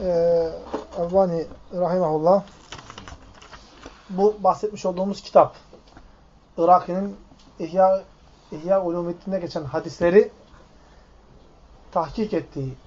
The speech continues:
hadisler hakkında konuştuğu bu meşhur kitabı aramaya başlıyor. Tabii o dönemlerde şu andaki gibi değil. Ne kitap var ne kağıt var.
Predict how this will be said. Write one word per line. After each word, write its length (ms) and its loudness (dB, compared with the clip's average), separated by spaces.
hadisler 280 2
hakkında 300 2
konuştuğu 480 -2
bu 80 -2
meşhur 260 -2
kitabı 440 0
aramaya 400 10
başlıyor. 440 2
Tabii 220 0
o 160 -2
dönemlerde 440 4
şu 120 0
andaki 320 -2
gibi 200 -6
değil. 200 -2
Ne 120 2
kitap 320 2
var 180 4
ne 240 0
kağıt 260 8
var. 300 -2